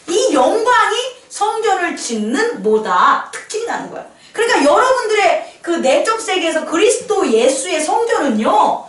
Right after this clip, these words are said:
이 두 가지 특징을 다 가지고 있다는 거예요. 그러니까 성전을 짓는 게 결국 내 뭐가 되는 거예요?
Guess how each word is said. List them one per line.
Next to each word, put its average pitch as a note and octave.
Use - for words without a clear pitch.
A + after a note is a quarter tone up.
이 F4
두 D4+
가지 A4+
특징을 F4
다 A#3+
가지고 -
있다는 F3+
거예요. -
그러니까 A4+
성전을 B4
짓는 E4
게 -
결국 F4
내 D4
뭐가 A#3+
되는 G#3+
거예요? -